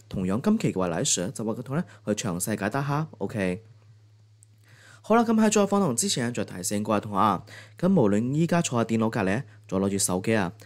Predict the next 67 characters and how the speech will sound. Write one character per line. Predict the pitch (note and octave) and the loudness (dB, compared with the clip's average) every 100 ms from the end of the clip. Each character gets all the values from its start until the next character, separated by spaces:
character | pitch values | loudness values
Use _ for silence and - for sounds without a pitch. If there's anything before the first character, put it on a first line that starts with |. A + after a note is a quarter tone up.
| - - | -20 -10
尤 | - | -4
其 | G#2+ A2 | 0 0
是 | - A#2 | 0 2
第 | |
一 | D3 | 0
次 | D#3+ | 0
收 | D#3 D#3+ | 0 0
睇 | C#3 C#3 D#3 - - | 0 -2 -4 -14 -6
我 | G2+ | -2
最 | G#2 G2+ | 2 2
新 | B2+ A2+ | 2 -2
教 | G2 | -2
學 | G2+ | -2
嘅 | G2 F#2 | -2 -2
各 | G#2 | -2
位 | |
同 | A2+ G2 | -2 -4
學， | F#2 - - - - - | -6 -6 -12 -20 -14 -4
咁 | E3 | 0
你 | B2+ | 2
哋 | A2+ G#2 | 2 2
記 | G#2+ | 0
得 | G#2 | 0
喺 | B2 A#2+ | 2 0
YouTube | B2 D3+ | -2 -4
呢 | C#3+ | -2
個 | G2 | -2
channel | - C#3 C3+ F2 | -2 -2 0 -2
呢， | A#2+ - - - | -2 -6 -20 -14
撳 | - A#2 | -6 -4
返 | D3 C#3 C#3 | 0 -2 -2
訂 | A2 | -4
閱 | F#2+ - | -2 0
啊。 | F#2 E2 - - - - - _ - | 0 -2 -8 -20 -20 -20 -20 _ -2
訂 | D#3+ | 0
完 | C3 | 2
咗 | C3+ | 2
之 | C3+ | 2
後 | E3+ | 2
呢， | E3+ F3 - - | 2 -2 -10 -12
再 | - | -6
撳 | A2+ A2+ | -2 0
返 | C3+ | 0
呢 | C#3 | 0
個 | |
黑 | A#2 D#3+ | 0 0
色 | E3 | 2
嘅 | B2 | 2
鐘 | D3+ | 0
仔， | D3+ G#2+ C3 - - | 0 -2 -2 -8 -20
先 | - E3+ | -6 -4
至 | D#3+ | -2
能 | A2+ D#2+ | -2 -4
夠 | D#2 G2 G#2+ | -2 -2 -2
時 | - F#2+ | -4 -4
刻 | |
收 | A2+ E3 | -4 -2
睇 | C3+ | -2
到 | B2 A#2+ C3+ - - | -2 -2 -4 -12 -12
我 | - | -6
最 | F#2 F#2 | -2 -2
新 | G#2 | 0
嘅 | G2+ | -2
教 | F2 F2 | -2 -4
學， | G2 E2+ - - | -2 -4 -6 -18
好 | - A2 | -4 0
吧？ | A2+ A2 | 2 0